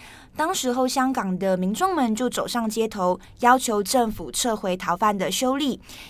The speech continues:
以及追究警方滥权，以及收回对运动的暴动定性等等。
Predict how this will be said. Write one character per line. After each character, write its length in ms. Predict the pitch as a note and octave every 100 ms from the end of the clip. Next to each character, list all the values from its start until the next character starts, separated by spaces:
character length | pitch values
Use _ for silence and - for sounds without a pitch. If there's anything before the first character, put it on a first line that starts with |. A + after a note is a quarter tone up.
| -
以 100 | F#3
及 160 | G3+
追 260 | G3 - D#4+
究 220 | D#4+ C#4
警 200 | A3 -
方 280 | E3+ A3+ A#3
滥 260 | C#4+ D4 G3+
权， 300 | - F3+ E3
以 80 | F#3+
及 160 | G3
收 280 | G#3 - E4
回 240 | F4 G3+ F3+
对 280 | C4 A3+ -
运 200 | D4 A#3+
动 280 | B3+ A3+ G3
的 260 | F3 A#2+ -
暴 240 | C4+ A#3+
动 260 | G3+ A3+ G3+
定 200 | A3 G#3
性 240 | - A3
等 240 | F#3+ D#3+ F3+
等。 240 | C4 D3+